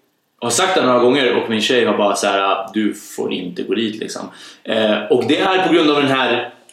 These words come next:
myten, eller vad det nu är, om att thai-massageställen är egentligen bordeller, förtäckta bordeller, eller liksom att man får handjobs, happy endings, såna här saker. Om det är någon som vet om ett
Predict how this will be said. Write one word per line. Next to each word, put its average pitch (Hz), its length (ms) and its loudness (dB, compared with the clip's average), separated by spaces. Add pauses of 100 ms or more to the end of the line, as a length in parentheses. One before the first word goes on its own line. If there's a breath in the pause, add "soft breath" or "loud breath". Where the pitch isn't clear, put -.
myten, 190 760 2
eller 123 500 0
vad 123 180 4
det 123 60 4
nu 120 140 0
är, 160 640 2
om 131 220 4
att - 360 -4 (680)
thai-massageställen 123 920 0 (600)
är 123 260 0
egentligen 110 520 -2
bordeller, 107 500 2
förtäckta 107 340 -2
bordeller, 107 540 0
eller 104 420 -2
liksom 104 440 -4
att 95 180 -4
man 98 200 -6
får 101 280 -4
handjobs, 117 640 2
happy 123 240 0
endings, 107 540 -4 (260 loud breath)
såna 113 220 -2
här 113 120 2
saker. 113 440 0 (260 loud breath)
Om 127 200 4
det 139 60 4
är 139 40 4
någon 151 140 4
som 143 140 0
vet 139 140 4
om 165 360 2
ett 117 220 -2